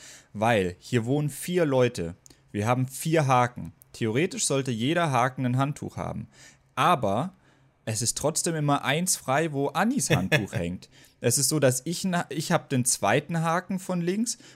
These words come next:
und Anni benutzt meistens den ersten Haken von links, weil da sonst eh kein Handtuch hängt. Das heißt, irgendeine Person bei uns in der W G lagert das Handtuch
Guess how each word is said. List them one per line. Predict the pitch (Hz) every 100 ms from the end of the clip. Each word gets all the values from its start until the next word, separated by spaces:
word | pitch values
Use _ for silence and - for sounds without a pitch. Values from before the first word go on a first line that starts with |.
| -
und | 147 147
Anni | 139 175
benutzt | 175 175 175 -
meistens | 156 151 160 - 156
den | 160 160
ersten | 185 196 - 123
Haken | 107 107 120
von | 101 107
links, | 104 - -
weil | 127 135
da | 127
sonst | 135 135
eh | 190 190
kein | 190 123 113
Handtuch | 107 101 - 98
hängt. | 90 90 90 - - -
Das | - 117
heißt, | 131 143 -
irgendeine | 165 226 285 277 196 196
Person | 165 151 123 175 277 381 -
bei | - 151
uns | 147 208 247
in | 190
der | 165 147
W | 139
G | 117 185 156 220 - - - _ _ _ -
lagert | 123 143 190 202 -
das | 160 -
Handtuch | 165 202 - 160 -